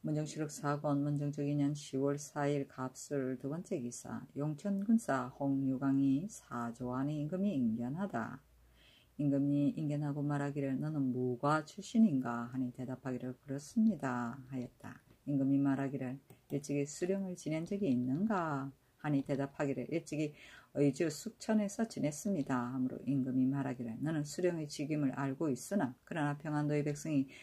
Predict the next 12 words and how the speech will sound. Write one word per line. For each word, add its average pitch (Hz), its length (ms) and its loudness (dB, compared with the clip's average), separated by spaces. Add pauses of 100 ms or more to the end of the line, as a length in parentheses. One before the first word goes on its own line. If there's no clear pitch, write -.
(120)
살 127 300 -2
곳을 175 400 -2
잃어버린 156 680 0
것이 156 460 -2
더욱 151 320 2
심하니 123 440 0
너가 131 260 0
가서 143 280 -4
나의 135 680 2 (880)
생각을 175 500 2
본받아 131 640 4
용-, 135 300 4